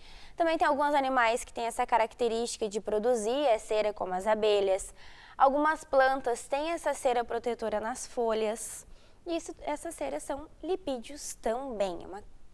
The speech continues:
um tipo de lipídio. Bom, carboidratos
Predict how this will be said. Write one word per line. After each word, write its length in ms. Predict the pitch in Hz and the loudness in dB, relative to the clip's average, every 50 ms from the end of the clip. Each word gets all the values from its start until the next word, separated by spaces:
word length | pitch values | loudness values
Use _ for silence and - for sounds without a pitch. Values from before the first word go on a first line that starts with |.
| - - - | -18 -16 -14
um 120 | 247 247 | -14 -12
tipo 280 | - - 233 214 240 214 | -10 -10 -10 -8 -8 -6
de 100 | 214 233 | -6 -6
lipídio. 580 | 254 349 - - - - - - - - - - - - - - - - - - - - - - - - - - - - - - - - - - - - - - | -6 -6 -8 -10 -12 -12 -12 -14 -14 -14 -16 -16 -20 -20 -20 -20 -20 -20 -20 -20 -20 -18 -18 -16 -16 -16 -18 -20 -20 -20 -20 -20 -20 -20 -20 -20 -20 -20 -12 0
Bom, 320 | - 392 370 - - - - - - - - - - - - | 8 10 10 10 8 4 -10 -14 -14 -20 -20 -20 -20 -14 -4
carboidratos 800 | - 294 254 214 208 190 - 214 254 302 415 453 - - - - | 0 0 2 2 2 2 6 6 8 8 6 4 0 -8 -14 -14